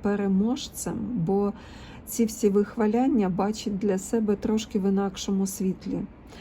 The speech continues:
І дуже чує про, ну, оклик про допомогу. Тож не сприймає оці всі вихваляння так, як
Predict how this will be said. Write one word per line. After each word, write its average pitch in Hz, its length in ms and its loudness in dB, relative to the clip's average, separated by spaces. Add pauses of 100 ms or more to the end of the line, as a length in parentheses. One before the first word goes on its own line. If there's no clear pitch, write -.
(320)
І 196 60 4
дуже 202 340 2
чує 240 500 4
про, 196 580 0
ну, 196 400 4
оклик 208 440 0
про - 220 -4
допомогу. 196 760 2 (800)
Тож 190 300 -2
не 208 340 6
сприймає 202 920 4
оці 175 380 -2
всі - 240 -4
вихваляння 196 920 0
так, 190 240 -4
як 190 360 -4